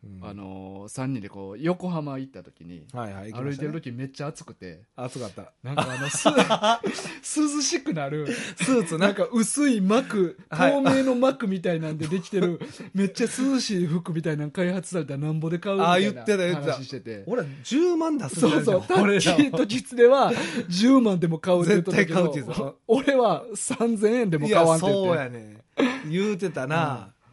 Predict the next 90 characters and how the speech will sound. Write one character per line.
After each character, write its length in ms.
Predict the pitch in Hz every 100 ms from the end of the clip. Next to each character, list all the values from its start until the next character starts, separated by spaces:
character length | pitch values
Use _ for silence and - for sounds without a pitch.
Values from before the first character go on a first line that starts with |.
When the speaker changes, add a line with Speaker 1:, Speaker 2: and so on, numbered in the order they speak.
| _
Speaker 1:
い 40 | 135
や、 40 |
そ 140 | 135 160
う、 20 |
確 200 | 175 196
か 80 | 185
に。 120 | 202
だ 80 | 240
か 60 |
ら、 60 | 202
な 60 | 196
ん 20 |
か、 80 | 185
ま 100 | 185
あ、 40 |
物 320 | 196 359 403 403
の 160 | 392
価 160 | 392 349
値 160 | 254
観 160 | - 277
は 140 | 156
絶 180 | 147 175
対 80 | 175
あ 100 | 127
る 60 | 156
よ 140 | 135
な。 60 | 165
Speaker 2:
う 40 |
ん。 300 | 147 139 113 -
Speaker 1:
う 60 | 135
ん 160 | 127
う 20 | 113
ん。 0 |
Speaker 2:
だ 60 | 151
か 40 |
ら 60 | 151
人 320 | - 349 330
に 320 | 349 330 311
よ 160 | 320 320
っ 20 |
て 160 | -
ほ 120 | 147 156
ん 100 | 160
ま 100 | 170
に 160 | 185
物 500 | 160 147 180 294 381
の 140 | 370 330
価 220 | - 302
値 160 | -
っ 20 | -
て 100 | 110
全 300 | - 151 220
然 140 | 269 302
違 160 | 269
う 180 | 294 277
な 160 | 247 226
と 100 | 139
思 140 | 113
う 40 |
ね 60 | 101
ん。 40 | 113
Speaker 1:
確 100 | 107
か 100 | 123
に 60 |
違 0 |
う 0 |
違 20 | 117
う。 0 |
ま 80 | 170
あ、 40 |
Speaker 2:
う 20 |
ん。 80 | 123
Speaker 1:
好 60 | 120
き 320 | 113 269 -
嫌 160 | 220 202
い 40 |
で 60 | 190
も 120 | 147
あ 40 |
る 80 | 113
し 140 | 120 139
な。 80 |
Speaker 2:
う 20 | 151
ん。 20 |
Speaker 1:
う 40 |
ん 40 | 151
う 40 |
ん 80 |
う 20 |
ん。 60 | 143